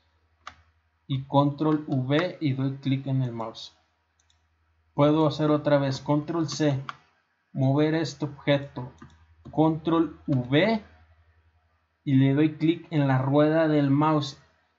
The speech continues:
¿Qué va a pasar? Que dice, este objeto va a aparecer exactamente en la misma posición donde lo copié, solo que yo lo había movido. Yo lo vuelvo a hacer,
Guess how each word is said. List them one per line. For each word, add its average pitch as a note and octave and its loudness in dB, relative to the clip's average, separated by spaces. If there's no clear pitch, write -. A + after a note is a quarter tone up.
¿Qué C#3+ -2
va C#3+ 6
a C#3+ -2
pasar? D3+ -2
Que D3 -2
dice, C#3 -4
este D#3 -6
objeto D#3+ -4
va C3+ 2
a C3+ 0
aparecer D3 -2
exactamente D#3+ -4
en E3 0
la D3+ 2
misma D#3 0
posición C#3+ -4
donde C#3+ 0
lo A#2+ -8
copié, C3+ -2
solo C#3 -4
que C#3+ -6
yo B2+ -4
lo C3+ -2
había C3+ -2
movido. C3 -2
Yo C3+ 2
lo D3+ 4
vuelvo D#3 2
a D3 2
hacer, E3+ -2